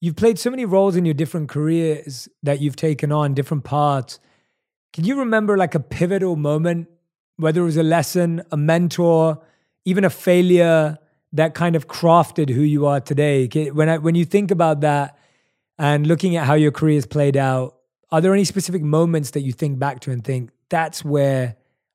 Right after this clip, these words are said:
I learned something really powerful that has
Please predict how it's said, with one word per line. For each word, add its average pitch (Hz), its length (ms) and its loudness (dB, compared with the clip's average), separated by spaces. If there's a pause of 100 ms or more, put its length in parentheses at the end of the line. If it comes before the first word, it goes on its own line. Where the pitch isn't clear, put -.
I 139 100 0
learned 147 380 4
something 135 260 -4
really 135 200 -2
powerful 123 760 -4
that 120 180 -6
has 117 320 -4